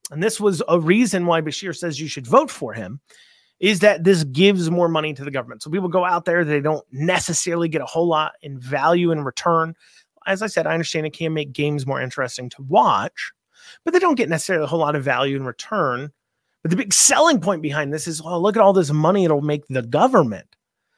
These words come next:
And Beshear's claim was that people were, were gambling illegally and out of state. But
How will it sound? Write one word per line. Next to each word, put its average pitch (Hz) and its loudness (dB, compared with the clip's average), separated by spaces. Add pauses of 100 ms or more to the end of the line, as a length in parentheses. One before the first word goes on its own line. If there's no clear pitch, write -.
(240)
And 180 0
Beshear's 285 4
claim 175 2
was 175 0
that 156 -4
people 196 -6
were, 151 -2 (360)
were 156 0
gambling 180 4 (100)
illegally 196 2
and 160 -2 (160)
out 190 2
of 160 -4
state. 127 -2 (840)
But - 2